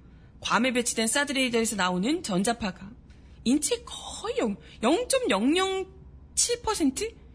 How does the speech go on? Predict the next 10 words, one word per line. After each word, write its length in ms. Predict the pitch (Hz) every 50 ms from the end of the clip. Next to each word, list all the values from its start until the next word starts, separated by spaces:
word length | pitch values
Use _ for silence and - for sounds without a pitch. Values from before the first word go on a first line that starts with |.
| - - -
이 80 | - 247
정도 220 | 359 381 370 359
수준밖에 540 | 339 - - - 320 285 262 233 - - 185
안 180 | 143 170 185
되면 260 | 202 240 240 208 202 -
정말 480 | - 220 262 359 453 453 415 330 226 - - - - - - - - - - - - - - -
인체에 340 | 269 339 370 359 403 381 320
영향을 320 | 220 196 247 285 285 285
미치지 340 | 247 202 202 - - 233 -
않는 640 | 170 160 185 214 247 285 294 269 220 185 - -